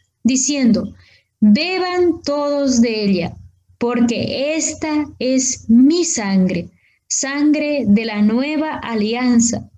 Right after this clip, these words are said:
que será derramada por todos para el perdón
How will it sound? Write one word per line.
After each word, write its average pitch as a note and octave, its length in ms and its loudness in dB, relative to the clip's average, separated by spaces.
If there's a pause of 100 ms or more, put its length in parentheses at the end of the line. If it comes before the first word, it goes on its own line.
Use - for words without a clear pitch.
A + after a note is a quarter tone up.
(200)
que B3 120 -2
será C4 300 -4
derramada B3+ 840 -2 (360)
por B3+ 340 0
todos G#3+ 600 -2 (200)
para A3 220 -6
el G#3+ 160 0
perdón A3 640 0